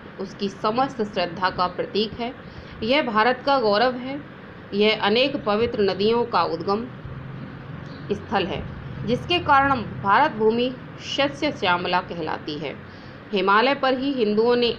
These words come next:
अनेक पवित्र तीर्थ, हिमालय पर ही हिंदुओं के अनेक पवित्र तीर्थ स्थल विद्यमान हैं। बद्रीनाथ, केदारनाथ, मानसरोवर, अमरनाथ, ऋषिकेश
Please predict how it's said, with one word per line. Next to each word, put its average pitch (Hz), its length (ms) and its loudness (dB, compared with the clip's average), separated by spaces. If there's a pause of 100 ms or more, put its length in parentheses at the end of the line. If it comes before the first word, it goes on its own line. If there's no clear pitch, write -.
अनेक 247 420 0
पवित्र 202 360 0
तीर्थ, 190 300 -2 (340)
हिमालय 196 400 4
पर 254 180 0
ही 262 240 -2 (560)
हिंदुओं 208 380 2
के 294 200 0
अनेक 240 420 0
पवित्र 214 380 2
तीर्थ 208 340 -2
स्थल 180 320 -4
विद्यमान 175 540 0
हैं। 240 240 -8 (1500)
बद्रीनाथ, 240 680 2
केदारनाथ, 214 840 2
मानसरोवर, 214 760 2 (120)
अमरनाथ, 214 760 2
ऋषिकेश 214 640 2